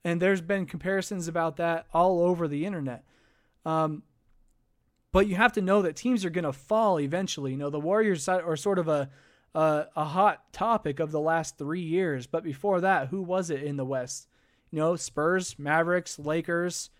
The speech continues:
Rockets were kind of there, but they were never that far. Uh, in the East, it's pretty much been the Cavs. They've been stopping everybody. But anyways, getting a little bit off the topic here. Uh, but from what I know, uh,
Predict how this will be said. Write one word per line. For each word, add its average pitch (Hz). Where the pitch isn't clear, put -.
Rockets 175
were 170
kind 165
of 170
there, 170
but 160
they 147
were 139
never 156
that 139
far. 156
Uh, 156
in 170
the 143
East, 240
it's 220
pretty 262
much 311
been 247
the 240
Cavs. 185
They've 180
been 247
stopping 196
everybody. 143
But 165
anyways, 170
getting 220
a 226
little 262
bit 208
off 190
the 165
topic 151
here. 156
Uh, 165
but 185
from 202
what 240
I 262
know, 175
uh, 170